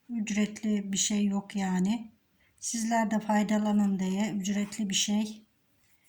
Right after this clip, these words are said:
yok yani. Bu güzel modelleri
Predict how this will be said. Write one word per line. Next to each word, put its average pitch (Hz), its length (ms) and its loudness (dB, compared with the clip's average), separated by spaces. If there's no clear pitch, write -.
yok 214 340 -2
yani. 190 500 2
Bu 220 120 -2
güzel 202 360 2
modelleri 190 880 0